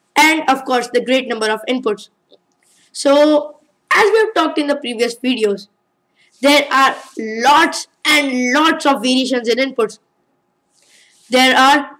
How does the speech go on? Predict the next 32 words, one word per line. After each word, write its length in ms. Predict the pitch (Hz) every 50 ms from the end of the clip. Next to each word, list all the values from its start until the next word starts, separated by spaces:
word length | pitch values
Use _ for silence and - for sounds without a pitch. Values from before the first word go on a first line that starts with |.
| _ _
two 200 | - 233 220 196 -
A 140 | 247 269 269
V 140 | 277 294 277 302
inputs, 460 | 302 294 - 330 320 311 320 - - _ _ _ _ _ _ _ _ _ _ _ _ _ _ _ _ - _ _
two 320 | - 277 262 240 214 202 - -
U 220 | 208 226 220 226
S 180 | 240 - - -
B 180 | 381 392 403 392
inputs, 440 | 349 - - 247 247 247 - - - _ _ _ _ _ _ _ _ _ _ _ _ -
two 120 | 285 285
H 160 | 294 294 294 302
D 140 | 370 381 403
M 80 | 381
I 100 | 381 370 359 370
ports, 440 | 254 226 220 - - - - - _ _ _ _ _ _ _ _ _ _ _ -
one 240 | 214 240 240 247
P 160 | 247 302 330 302
C 180 | 285 339 349
port, 300 | 349 330 330 330 330 330 - - _ _ _ _ _ _ _ _ _ _ _
one 240 | - 277 349 427 415
P 120 | - 359 302
C 180 | 262 302 285
audio 300 | 262 233 226 226 233 226
in, 320 | - 277 311 320 320 311 - _ _ _ _ _ _ _ _ -
one 300 | - 208 214 214 208 202
antenna 540 | 208 214 220 220 214 285 285 302 320 311 294
in, 260 | 302 311 311 311 302 _ _ _ -
and 140 | - 285 359
an 120 | 370 330
A 120 | 254 226 226
V 180 | 214 240 247 -
out. 300 | 247 240 220 202 -